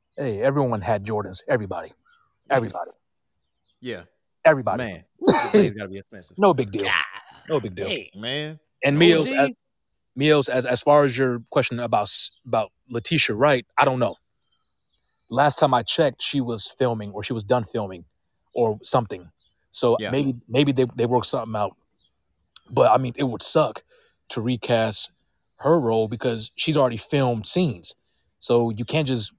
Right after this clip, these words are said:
Speaker 1: I mean, you, you have to push it back. You know what I'm saying? Like, nobody wants that. So I'm, I'm
Speaker 2: Yeah,
Speaker 1: sure
Speaker 2: yeah.
Speaker 1: they, they work something out.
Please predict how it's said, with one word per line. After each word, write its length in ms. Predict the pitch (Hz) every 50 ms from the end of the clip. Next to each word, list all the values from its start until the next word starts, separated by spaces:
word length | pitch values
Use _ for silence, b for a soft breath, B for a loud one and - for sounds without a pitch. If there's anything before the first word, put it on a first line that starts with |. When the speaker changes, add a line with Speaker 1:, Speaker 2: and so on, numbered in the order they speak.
| _ _ _ _ _ _ _ _ _ _ _ _ -
Speaker 1:
I 60 | - 120
mean, 240 | 123 120 117 110 113
you, 100 | 135 139 -
you 100 | 135 139
have 80 | 143 113
to 40 | 113
push 180 | - 135 113
it 80 | 110 92
back. 340 | 131 151 139 95 - - _ _ _ _ _ _ _ _ _ -
You 80 | 123
know 100 | 139 147 156
what 60 | 151
I'm 100 | 147 139
saying? 240 | 135 151 151 143 127
Like, 140 | 120 117 127
nobody 260 | 156 147 123 107 104
wants 280 | 98 92 92 92 -
that. 200 | - 101 95 90
So 320 | - - - 98 92 95 92 _ _ _ _ _ _ _ -
I'm, 120 | 120 131 117
I'm 120 | 120 123
Speaker 2:
Yeah, 60 | 117 -
Speaker 1:
sure 100 | - 147
Speaker 2:
yeah. 140 | 131 127 123
Speaker 1:
they, 240 | 113 - - 123 127
they 40 | 117
work 180 | 113 117 110
something 300 | - - - - 104 98 90
out. 140 | 80 -